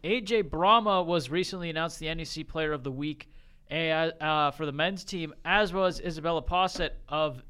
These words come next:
the women's team. So Army basketball occupying both spots for N E C Player of the Week this week, which is pretty cool.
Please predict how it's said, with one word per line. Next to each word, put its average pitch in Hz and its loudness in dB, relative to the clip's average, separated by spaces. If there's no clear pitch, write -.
the 147 -4
women's 170 -4
team. 135 -8
So 135 -6
Army 151 0
basketball 147 0
occupying 156 2
both 170 4
spots - 0
for 160 0
N 165 2
E 170 -4
C 156 -4
Player 160 2
of 151 -2
the 147 -4
Week 160 -4
this 202 0
week, 147 -6
which 127 -6
is - -12
pretty 147 -6
cool. 143 -4